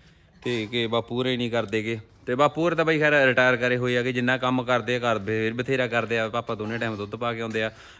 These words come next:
ਖਲ ਗੱਪਾ ਸਾਰਾ ਲੈ ਕੇ ਆਉਂਦੇ ਨੇਗੇ। ਤੇ ਗੱਗੂ ਦੇ ਡੈਡੀ ਦੇ ਥੋੜ੍ਹੇ ਜਿਹੇ ਨਾ ਪੈਰਾਂ 'ਚ ਦਰਦ ਜਿਹਾ ਹੋਣ ਲੱਗ ਜਾਂਦਾ ਸੀ ਪਿਛਲੇ ਕੁਛ ਸਮੇਂ ਤੋਂ।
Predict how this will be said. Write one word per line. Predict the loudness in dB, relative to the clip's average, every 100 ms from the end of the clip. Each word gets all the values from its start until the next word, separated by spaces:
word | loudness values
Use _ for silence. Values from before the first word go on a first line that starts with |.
| -8 4
ਖਲ | 4
ਗੱਪਾ | 4 2 0
ਸਾਰਾ | 2 2 2
ਲੈ | 0
ਕੇ | 0
ਆਉਂਦੇ | -2 -2 0
ਨੇਗੇ। | 0 -2 -6 -12 -4
ਤੇ | 0 0
ਗੱਗੂ | 0 2
ਦੇ | 2
ਡੈਡੀ | 6 6 6
ਦੇ | 2
ਥੋੜ੍ਹੇ | 2 2 2
ਜਿਹੇ | 2
ਨਾ | 2
ਪੈਰਾਂ | 4 4 4
'ਚ | 2
ਦਰਦ | 0 0 0
ਜਿਹਾ | 2 4 4 2
ਹੋਣ | -2 0
ਲੱਗ | 0
ਜਾਂਦਾ | 0 -2
ਸੀ | -2
ਪਿਛਲੇ | -4 -6 -4
ਕੁਛ | -2 -4
ਸਮੇਂ | -2 -2 -2
ਤੋਂ। | -4